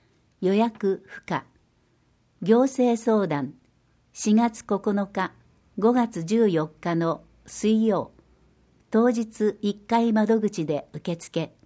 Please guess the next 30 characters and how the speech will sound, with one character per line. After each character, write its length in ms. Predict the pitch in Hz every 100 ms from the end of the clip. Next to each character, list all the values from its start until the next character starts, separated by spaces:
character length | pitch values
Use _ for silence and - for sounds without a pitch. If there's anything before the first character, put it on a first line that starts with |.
| _ _ _ _ -
十 240 | 175 247 254
三 300 | 254 247 196
時 140 | 160
か 180 | - 156
ら 200 | 160 - -
十 320 | 156 208 220
四 200 | 170 175
時。 240 | 151 143 - _ _ _ _ _ _ -
政 340 | - 233 262
策 260 | 247 233 226
推 280 | - 208
進 320 | 214 214 202 185
課、 280 | - 175 _ _ _ _ -
二 160 | 220 247
十 260 | 220 180
三 340 | 165 196 214 196
番 240 | 196 190
窓 280 | 180 175 180
口。 420 | 156 - 131 151 _ _ _ _ _ -
電 320 | 175 214 226
話、 220 | 202 190 _ _ _ _ -
四 260 | 202 233 269
三 400 | - 247 208 165
零 320 | 196 214 220
二 260 | 220 196 170
の 260 | 156 160 _ _ _ -
九 340 | 226 240 254
六 440 | 247 240 - 156 -
八 360 | - - 180
三。 360 | 180 196 160